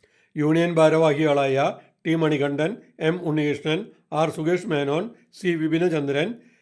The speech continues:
സി എൻ പ്രസന്നകുമാർ, അഡ്വക്കേറ്റ് മോഹൻദാസ് പാലാട്ട്, പി സന്തോഷ് കുമാർ, കെ എസ് അശോക് കുമാർ, ജെ ബേബി ശ്രീകല, സുധ വിജയകുമാർ, പ്രീതി ഉമേഷ്, കോങ്ങാട് കരയോഗം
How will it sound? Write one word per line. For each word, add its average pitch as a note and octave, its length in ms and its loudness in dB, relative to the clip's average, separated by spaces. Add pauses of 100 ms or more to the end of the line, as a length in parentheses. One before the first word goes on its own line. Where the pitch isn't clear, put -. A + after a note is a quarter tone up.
(120)
സി F#3 100 -10 (100)
എൻ F3+ 140 0
പ്രസന്നകുമാർ, D#3+ 680 -2 (380)
അഡ്വക്കേറ്റ് F3+ 460 0
മോഹൻദാസ് F3+ 460 -2
പാലാട്ട്, D3 460 0 (520)
പി F#3 120 0 (120)
സന്തോഷ് F3 360 -2
കുമാർ, E3 260 2 (360)
കെ D#3+ 180 -2
എസ് F3 140 -8 (100)
അശോക് F#3 400 -2
കുമാർ, D#3+ 280 0 (420)
ജെ D#3+ 280 0
ബേബി E3 260 0 (100)
ശ്രീകല, D3 360 0 (540)
സുധ F3 180 -2 (160)
വിജയകുമാർ, D#3+ 600 0 (380)
പ്രീതി E3 300 -2 (160)
ഉമേഷ്, F3+ 360 0
കോങ്ങാട് D#3+ 500 0
കരയോഗം E3+ 480 -2